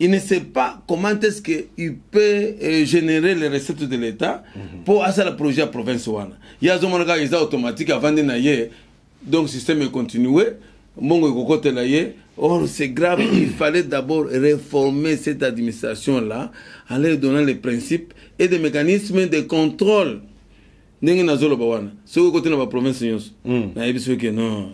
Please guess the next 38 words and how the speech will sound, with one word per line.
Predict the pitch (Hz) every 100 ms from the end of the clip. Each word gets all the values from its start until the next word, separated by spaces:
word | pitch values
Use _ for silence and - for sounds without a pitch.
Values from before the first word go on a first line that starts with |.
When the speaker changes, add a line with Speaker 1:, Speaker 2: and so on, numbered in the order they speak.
| -
Speaker 1:
Donc | 110 123 113
on | 110
peut | 104 120
réaliser | 110 104 107 123
cinquante, | - 113 - 277 -
euh, | 127 117 110 104
cinquante | 104 120 131 107
milliards. | 123 208 370 - 101 101
Speaker 2:
Voilà. | 107 98 95
Speaker 1:
Euh, | 123 117
pour | 123
les | 113
Speaker 2:
Donc, | 131 160 147 143
euh, | 127 123 120 113 107 101 101 117
problème | 123 139 156
ezali, | 135 120 117 147
président | 147 - 110 147
de | 127
la |
République | 107 104 117 143 135
peut, | - 143
azoko | 104 104 151 127
kana | 110 127
ye, | 143 -
peut | 143
ko | 135
sanctionner | 113 117 117 127 160
ba | 147
tout | 139
te. | 127 127 123 - - - _ _ _ _ _ -
Speaker 1:
Non, | 165 208 170
au | 151
Moni, | 170 202 214 202 190 185 151
euh, | 139 147 143 139 135 131 123 123
on | 135 156
a | 156
été | 123 135
piégé. | 104 107 104 101 95